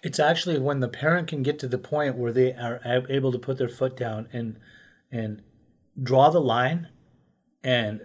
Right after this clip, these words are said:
solidify their word and make it be that way and make it so that there's no more room for this person to play games in their life. That's when the,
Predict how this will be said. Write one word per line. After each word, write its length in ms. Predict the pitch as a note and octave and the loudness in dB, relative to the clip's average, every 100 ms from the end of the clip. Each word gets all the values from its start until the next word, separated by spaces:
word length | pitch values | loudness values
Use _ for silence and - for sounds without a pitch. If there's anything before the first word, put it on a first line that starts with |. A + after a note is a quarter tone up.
| - | -16
solidify 760 | - - C3 C3 D3+ D#3 D3 C3+ | -12 -4 2 4 4 4 2 4
their 140 | B2+ | 2
word 440 | A2+ A#2 B2 D3 D3+ | 0 2 4 2 0
and 420 | A#2+ A2 A2 A#2+ | -4 -4 -6 -4
make 260 | A#2+ C#3+ D#3 | -2 -2 0
it 520 | C#3+ - - - C3 | -2 -2 -16 -20 -10
be 240 | B2 C#3+ C#3+ | -4 -4 -4
that 420 | A#2 A#2+ C3 A2 | -2 2 2 2
way 320 | A2+ B2+ B2+ | 0 2 0
and 160 | A#2 A#2 | -2 -6
make 160 | B2+ | -4
it 180 | C3+ G#2+ | -6 -8
so 160 | - A#2+ | -4 -2
that 200 | A#2+ - - - | -4 -6 -20 -6
there's 220 | B2+ A#2+ | 0 0
no 500 | A#2 A#2+ C3 C#3 C3+ - _ - | -2 0 2 2 0 -10 _ -12
more 320 | B2+ C3 B2+ | -2 2 2
room 580 | A2+ A#2+ B2+ A2 G2+ G#2+ | 2 0 0 0 -6 -12
for 140 | - C3+ | -6 -4
this 160 | A#2+ | -4
person 340 | A#2+ C3 B2+ A#2 | -2 -2 -2 -6
to 280 | A#2+ G#2+ - - - | -6 -8 -10 -20 -14
play 180 | - C3 | 0 0
games 320 | A#2+ B2+ B2+ | 2 -2 -2
in 80 | B2 | -2
their 80 | A#2 | 0
life. 260 | B2 G#2+ - - - _ | 2 0 -8 -20 -20 _
That's 400 | C3 C3+ D#3+ - | -2 0 0 -2
when 140 | E3 D3 | -4 -4
the, 140 | B2 | -6